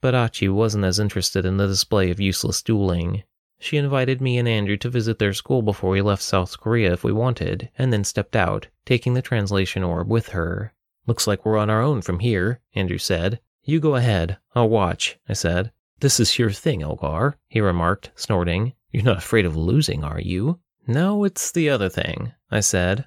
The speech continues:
watching two kids a little older than me but younger than Andrew approach us.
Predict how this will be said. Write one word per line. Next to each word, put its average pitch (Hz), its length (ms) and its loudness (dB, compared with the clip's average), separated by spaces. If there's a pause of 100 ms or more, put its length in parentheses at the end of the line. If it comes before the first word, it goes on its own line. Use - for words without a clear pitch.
(120)
watching 107 380 0
two 104 180 0
kids 104 320 0
a 110 60 2
little 101 260 2
older 98 240 2
than 92 220 2
me 95 180 4
but 92 140 0
younger 98 260 2
than 92 160 0
Andrew 92 380 0
approach 92 400 0
us. 92 400 -2